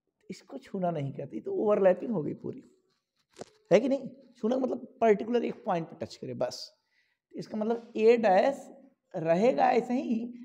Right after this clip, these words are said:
लेकिन न तो यहाँ बनेगा न तो यहाँ बनेगा, ये तो बिल्कुल ही नहीं छू रहा, तो ये नहीं चल पाएगा भाई। ये छू तो रहा है लेकिन overlapping जैसा scene हो गया, काफ़ी हद तक, काफ़ी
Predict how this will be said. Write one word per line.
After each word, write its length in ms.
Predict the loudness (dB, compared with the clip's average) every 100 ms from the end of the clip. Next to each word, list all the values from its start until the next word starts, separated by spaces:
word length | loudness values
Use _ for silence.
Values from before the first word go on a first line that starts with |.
| -8
लेकिन 320 | -8 -6 -10 -6
न 160 | -2 -2
तो 120 | 0
यहाँ 260 | 0 2 2
बनेगा 260 | 0 0
न 80 | -2
तो 140 | -2
यहाँ 180 | -4 -6
बनेगा, 280 | -8 -12 -16 -20 _ _ _ -4
ये 60 |
तो 100 | -2
बिल्कुल 280 | 0 0 2
ही 60 | 4
नहीं 140 | 2
छू 160 | 2 0
रहा, 100 | 2
तो 100 | 0
ये 100 | -2
नहीं 160 | -2
चल 140 | -4 0
पाएगा 280 | 2 2
भाई। 160 | -2 -8 -12 _ _ _ _ _ _
ये 120 | -6 -6
छू 260 | -6 -6
तो 120 | 0 4
रहा 160 | 6
है 60 | 4
लेकिन 240 | 2 -4
overlapping 600 | 0 2 6 6 4 0
जैसा 220 | -4 -6
scene 240 | -8 -8 -6
हो 120 | -6
गया, 140 | -8 -14 _ _ _
काफ़ी 340 | 0 0 0 -4
हद 160 | -4
तक, 120 | -6 0
काफ़ी 300 | 0 0